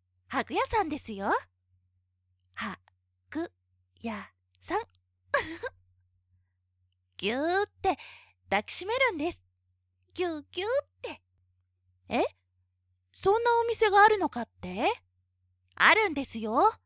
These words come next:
なんかこの前、テレビでやってたんですよ。試して合点。<laughs> 触れ合うと、ハッピーホルモン、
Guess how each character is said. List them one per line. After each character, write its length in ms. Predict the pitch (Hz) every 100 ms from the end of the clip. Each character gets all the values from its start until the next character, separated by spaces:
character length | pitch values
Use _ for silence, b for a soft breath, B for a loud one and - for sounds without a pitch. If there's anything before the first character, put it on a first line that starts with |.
| _ _ _ _ _ _ _ _
な 140 | - 453
ん 60 |
か 100 | 403
こ 160 | - 294
の 120 | 339
前、 280 | 415 403 277 b b _ -
テ 100 | 440
レ 120 | 523
ビ 80 | 415
で 100 | 247
や 80 | 220
っ 20 |
て 140 | - 453
た 160 | 554
ん 40 | 427
で 80 | 339
す 140 | 262
よ。 180 | 277 226 _ _ _ _ _
試 260 | - 320 415
し 60 |
て 100 | -
合 200 | - 220
点。 180 | - 508 508 _ _
<laughs> 320 | - 440 403 554 _ _ - B B _ _ _ _ _ _ _ _ _ _ _ _ _ _ _
触 140 | - 202
れ 160 | 269
合 140 | 311 302
う 60 |
と、 300 | - 269 226 - _ _ _
ハ 160 | - 247
ッ 60 | -
ピ 160 | 339 370
ー 20 |
ホ 140 | 440 480
ル 120 | 440
モ 100 |
ン、 80 | 330